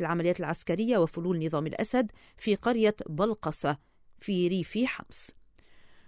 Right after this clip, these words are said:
وخلال حملة تمشيط أمنية في ريف حمص الغربي، هاجمت مجموعات تابعة لفلول الأسد قوات تابعة لإدارة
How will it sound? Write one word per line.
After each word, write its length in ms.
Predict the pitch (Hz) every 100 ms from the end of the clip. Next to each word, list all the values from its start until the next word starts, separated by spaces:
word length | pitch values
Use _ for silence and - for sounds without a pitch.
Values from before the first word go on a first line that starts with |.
| -
وخلال 880 | 170 160 160 160 202 208 208 185 180
حملة 260 | - 190 185
تمشيط 520 | 196 190 190 240 220
أمنية 500 | 165 214 254 269 220
في 180 | - 160
ريف 180 | 175
حمص 280 | 165 - 196
الغربي، 540 | 190 180 185 208 269 233
هاجمت 480 | 254 196 139 -
مجموعات 480 | 147 151 160 165 175 -
تابعة 360 | 202 175 147
لفلول 400 | 147 - 180 165
الأسد 500 | 147 - - 262 254 - - -
قوات 320 | - 277 214 -
تابعة 320 | 214 175 143
لإدارة 420 | 143 151 175 165